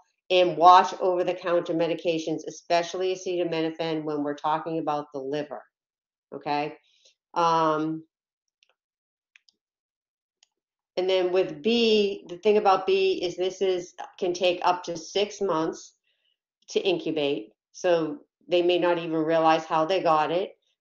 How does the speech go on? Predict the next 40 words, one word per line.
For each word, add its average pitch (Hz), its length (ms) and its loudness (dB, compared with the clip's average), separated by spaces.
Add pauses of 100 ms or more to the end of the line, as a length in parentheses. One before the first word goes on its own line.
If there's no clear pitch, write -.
(120)
Um, 165 720 4
and 180 380 2
it's - 280 -6
due 190 260 -4
to 190 100 0
bo-, 165 380 6 (140)
blood 180 480 6
and 165 160 -2
body 165 360 2
fluid. 151 460 -6 (1040)
Although 170 520 4
not 170 380 4
in 196 160 2
urine 185 340 0
and 180 160 -4
feces, 160 500 -8
so 160 60 -8
you 147 120 -4
don't 160 200 -2
have 170 140 -4
to 170 80 -2
worry 170 320 0
about 165 320 2
it 151 140 -8
in 156 100 -6
urine 151 320 -4
and 143 160 -6
feces. 139 480 -12
So 151 140 -6
it's 143 140 -8
saliva 156 500 -2
and 143 120 -6
semen. 131 520 -8 (600)
Um, 160 340 0
also 175 340 -2
infected 160 500 -4
blood 143 300 -4
products - 480 -12
and 139 200 -8
needles. 143 640 -8